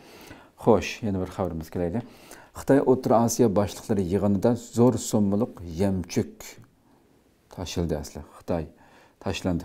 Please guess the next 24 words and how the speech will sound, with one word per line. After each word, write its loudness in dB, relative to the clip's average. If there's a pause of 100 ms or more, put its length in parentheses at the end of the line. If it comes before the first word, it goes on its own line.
Xitoy 6
tarafidan 4
tashlandi. -8 (1120)
Albatta, 8 (400)
kundalik 0
xabarimizdan 2
ay 2 (120)
tafsili -2 (280)
ba'duq 0
buni, -4 (200)
e, -4 (380)
ko'rib -2
o'tdinglar -8
cho'qim. -8 (840)
O'n 4
sakkizinchi, 0
o'n 0
to'qqizinchi -4
may 0
kunlari, 0 (460)
e, -6 (520)
Xitoyninki, -8
e, -20
biz -14